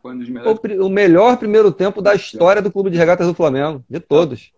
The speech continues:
Speaker 1: Tava todo mundo ali iluminado, todo mundo, todo mundo.
Speaker 2: Liverpool não
Speaker 1: O
Speaker 2: viu a
Speaker 1: tempo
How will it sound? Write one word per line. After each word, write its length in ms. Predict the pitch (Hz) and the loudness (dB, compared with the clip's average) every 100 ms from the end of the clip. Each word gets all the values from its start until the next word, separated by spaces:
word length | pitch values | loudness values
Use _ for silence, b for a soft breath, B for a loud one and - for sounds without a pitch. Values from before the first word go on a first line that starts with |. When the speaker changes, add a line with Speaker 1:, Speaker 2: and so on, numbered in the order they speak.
| _ _ | _ _
Speaker 1:
Tava 200 | 151 143 | -8 -8
todo 320 | - 196 196 185 | -4 -6 -6 -8
mundo 180 | 185 | -2
ali 140 | 175 175 | -2 -2
iluminado, 680 | 175 185 156 127 127 113 - | -6 -10 -8 -4 -4 -8 -14
todo 180 | 151 147 | -16 -14
mundo, 340 | 117 123 123 _ | -12 -12 -14 _
todo 160 | 135 139 | -18 -18
mundo. 280 | 117 113 120 | -16 -10 -6
Speaker 2:
Liverpool 460 | 147 175 165 160 | -4 -2 -2 -2
não 100 | 151 | -2
Speaker 1:
O 20 | |
Speaker 2:
viu 120 | 123 | 0
a 20 | |
Speaker 1:
tempo 80 | 165 | 0